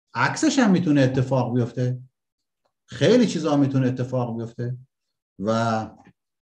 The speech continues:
مهمترین قسمت اینه که ما بایستیم دفاع کنیم. حالا نسل جوان میگه که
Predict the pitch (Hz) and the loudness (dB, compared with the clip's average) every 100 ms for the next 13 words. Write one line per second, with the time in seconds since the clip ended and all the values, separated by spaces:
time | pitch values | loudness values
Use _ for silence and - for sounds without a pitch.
0 | - - 113 110 123 113 120 117 117 117 | -8 0 2 4 4 4 0 0 0 -2
1 | - 135 143 165 160 170 147 151 165 175 | -2 -2 -2 -2 -4 -2 -2 0 0 -4
2 | 175 - _ _ 101 101 160 175 190 170 | -6 -12 _ _ -6 -2 2 2 0 0
3 | 135 131 120 107 95 123 147 156 160 170 | 0 0 -4 -6 -8 -4 -2 0 -2 0
4 | 180 147 143 151 165 151 156 - 175 160 | -2 -2 -4 -4 -4 -4 -6 -6 -4 -6